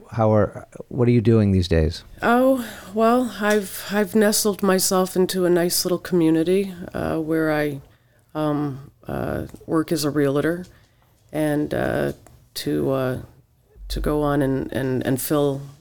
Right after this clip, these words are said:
Speaker 2: fill some voids, and also to, uh, give my part back. I, I in-, I indulge in several, uh, service clubs and do a lot of volunteer work.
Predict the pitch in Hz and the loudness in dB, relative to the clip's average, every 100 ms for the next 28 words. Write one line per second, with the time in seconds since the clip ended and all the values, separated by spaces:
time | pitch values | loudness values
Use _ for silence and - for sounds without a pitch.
0 | - - 165 156 - 143 143 147 147 147 | -12 0 2 2 2 0 2 2 2 2
1 | 147 - - - _ _ _ - 143 143 | 0 -4 -6 -16 _ _ _ -2 0 2
2 | 143 - 143 - - 143 135 127 123 120 | 0 0 0 -2 -4 -2 0 0 -2 -6
3 | - 151 135 151 131 - 147 131 - 151 | -2 -2 2 2 2 -2 -2 -2 -2 0
4 | 135 131 - 135 131 131 - - 135 131 | 0 -2 -6 -4 -4 -4 -6 -4 -2 -2
5 | 123 - - 135 135 143 135 135 131 135 | -4 -8 -6 -2 -2 0 0 -2 -2 -2
6 | 127 120 - _ - 170 143 139 131 127 | -2 -4 -12 _ -4 0 0 0 -2 -2
7 | 52 50 - - - _ - - 143 135 | -6 -4 -6 -8 -18 _ -6 -2 -2 -2
8 | 131 - 143 139 - - - _ _ _ | -4 -4 -6 -6 -4 -6 -8 _ _ _
9 | _ 135 135 143 131 127 127 127 135 131 | _ -6 -2 -2 0 -2 -2 -4 -4 -2
10 | 127 - 135 135 135 - - | -4 -4 -6 -4 -6 -10 -20